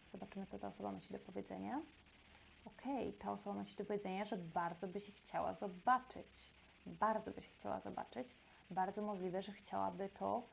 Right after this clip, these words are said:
jakoś, e, przenieść na jakiś wyższy poziom spotykania się. Może jeżeli między Wami nie było nic takiego, wiecie, na poważnie, no to on by bardzo chciał, żeby już było, on by bardzo chciał, żeby to właśnie przeszło do jakiegoś, na jakiś kolejny etap, żeby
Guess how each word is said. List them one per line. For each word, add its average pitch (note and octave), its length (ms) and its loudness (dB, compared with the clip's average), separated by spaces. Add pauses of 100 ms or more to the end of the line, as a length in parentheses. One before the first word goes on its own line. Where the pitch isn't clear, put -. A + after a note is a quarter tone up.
(340)
jakoś, F#3+ 480 -4
e, G3 120 -4
przenieść G3 520 -2
na F#3+ 80 0
jakiś F#3 260 -2
wyższy F3+ 340 -4
poziom G3 560 2
spotykania F3+ 640 -4
się. F3+ 160 -6
Może F3+ 280 0
jeżeli G3 320 2 (420)
między F#3+ 200 4
Wami F#3+ 220 4
nie F#3+ 120 4
było F#3+ 200 2
nic F#3 180 -2
takiego, F#3+ 400 2
wiecie, F#3 400 -2
na F#3+ 140 -2
poważnie, F#3+ 560 0
no G3+ 140 0
to G3 360 0 (120)
on F#3+ 320 0
by G#3 100 2
bardzo F#3 320 2
chciał, F3+ 360 0
żeby F3+ 200 -2
już F3+ 120 -2
było, F3 340 0 (500)
on G3+ 80 0
by G3+ 80 4
bardzo F#3+ 280 2
chciał, F#3+ 300 0
żeby F3+ 160 -4
to F#3+ 140 -4
właśnie F#3+ 440 -4
przeszło F#3+ 340 -6
do F#3+ 80 0
jakiegoś, F#3+ 520 -4
na F#3+ 80 0
jakiś F#3+ 220 -4
kolejny F#3+ 420 -2
etap, - 320 -4 (520)
żeby F#3+ 340 2